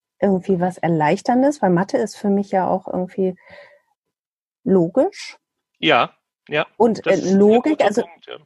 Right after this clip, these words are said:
Speaker 1: ne, und in dem Moment, wo, wo ich mir wirklich was logisch herleiten kann, muss ich mir ja keine weiteren Gedanken machen, weil dann ist es ja logisch, ne?
Speaker 2: Genau,
Speaker 1: Ist das,
Speaker 2: dann
Speaker 1: ist das
Speaker 2: ist
Speaker 1: eine
Speaker 2: dieses
Speaker 1: Erleichterung?
Speaker 2: Problem schon, ja, absolut.
Speaker 1: Mhm,
Speaker 2: D-,
Speaker 1: mhm.
Speaker 2: das ist genau das, ist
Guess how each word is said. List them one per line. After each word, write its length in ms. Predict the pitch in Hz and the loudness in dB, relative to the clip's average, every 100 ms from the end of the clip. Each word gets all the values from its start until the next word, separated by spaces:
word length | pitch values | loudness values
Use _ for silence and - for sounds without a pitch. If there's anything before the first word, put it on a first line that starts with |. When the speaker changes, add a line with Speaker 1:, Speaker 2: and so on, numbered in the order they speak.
| _ | _
Speaker 1:
ne, 320 | 214 247 302 | -4 0 0
und 120 | 226 | -2
in 160 | 220 226 | -2 -2
dem 180 | 226 240 | -2 -2
Moment, 500 | 233 220 220 226 - | 0 -2 -2 -4 -2
wo, 260 | 220 214 214 - - _ _ - | 0 0 -4 -14 -20 _ _ -8
wo 260 | 180 208 | 0 2
ich 160 | 208 208 | 2 0
mir 200 | 220 208 | 0 0
wirklich 320 | 220 269 254 | 0 0 -2
was 160 | 202 - | -4 -2
logisch 320 | 233 294 269 | 0 0 0
herleiten 520 | 226 220 233 247 247 | 2 4 4 2 -4
kann, 380 | 240 226 226 226 | -6 -4 -2 0
muss 220 | 220 214 | 0 -2
ich 140 | 208 - | -6 -4
mir 120 | 220 | -2
ja 140 | 214 | 0
keine 260 | 208 226 226 | -2 -2 -2
weiteren 520 | 214 220 214 220 208 - _ _ _ _ _ _ _ | 0 -2 -4 -8 -8 -10 _ _ _ _ _ _ _
Gedanken 580 | 180 190 196 240 - 254 | -4 0 0 0 -2 0
machen, 420 | 254 277 285 285 - | 0 0 -2 -2 -4
weil 220 | - 226 240 | -4 -2 0
dann 180 | 226 - | -2 -6
ist 260 | 254 - 277 | -10 -8 -10
es 160 | - | -4
ja 100 | 302 | -2
logisch, 440 | 320 415 247 170 - | 2 2 4 2 2
ne? 220 | 233 370 - _ _ - | 0 -2 -8 _ _ -6
Speaker 2:
Genau, 260 | 208 - | 0 2
Speaker 1:
Ist 100 | 247 | 2
das, 40 | - | 2
Speaker 2:
dann 80 | 262 | 0
Speaker 1:
ist 80 | 285 | 2
das 80 | |
Speaker 2:
ist 60 | 269 | 2
Speaker 1:
eine 80 | 262 | 4
Speaker 2:
dieses 160 | 214 208 | 4 4
Speaker 1:
Erleichterung? 220 | 196 190 | 4 2
Speaker 2:
Problem 380 | 170 160 156 185 | 2 2 0 -4
schon, 480 | - 180 170 180 180 | -6 -2 -2 -4 -10
ja, 220 | 190 226 - | 0 0 0
absolut. 440 | 151 - 285 208 | -4 -6 -2 0
Speaker 1:
Mhm, 360 | 196 214 330 175 | 2 0 -2 -6
Speaker 2:
D-, 160 | 165 208 | -6 -4
Speaker 1:
mhm. 180 | 202 | -2
Speaker 2:
das 240 | 175 196 220 | -2 -2 -2
ist 160 | 226 | -10
genau 400 | - 196 185 202 | -6 -4 0 0
das, 240 | 208 202 - | 0 -6 -8
ist 240 | 180 - | -14 -16